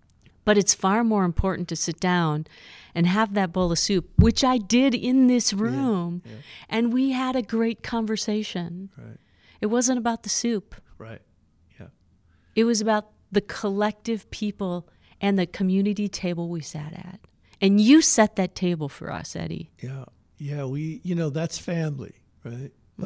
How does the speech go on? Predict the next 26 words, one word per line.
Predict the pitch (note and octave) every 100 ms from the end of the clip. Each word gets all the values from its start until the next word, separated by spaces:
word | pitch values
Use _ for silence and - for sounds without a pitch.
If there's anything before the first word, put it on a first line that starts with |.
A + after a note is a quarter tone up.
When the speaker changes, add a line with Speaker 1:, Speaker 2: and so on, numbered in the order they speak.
| B2+ F#3+
Speaker 2:
Um, | G3+ - _ _ _ -
that | E3+ B2 B2+
we | C3+
used | E3+ -
to | F#3+
talk | - D3 C#3
about | A#2 A#2 A2+
that, | A#2+ G#2 F2 - _ _ _ _ _
you | C3
know, | A2 G#2 G#2+ A2
being | B2+ A#2 A2
a | -
family. | D#3+ A2 G2 G2 F3 _ _ _ _ _ _ _ D#3+
And, | B2 A#2 A2+
uh, | A2+ A2 - -
w-, | - D3
actually, | D#3 - A#2+ A2+ A2
one | G#2 A2+ C#3+
of | C#3+ A#2
the | G#2 F2+ C#2 - -
Salt | - C3+ C3 B2
River, | A#2 A2+ A2 F#2+ - - - C#3
uh, | A2 F2+ F2 - _ -
Pima | D3 B2 A2+ G#2 A#2+ - _ -
elders | B2 C3+ A#2+ G2 -
came, | C3+ A2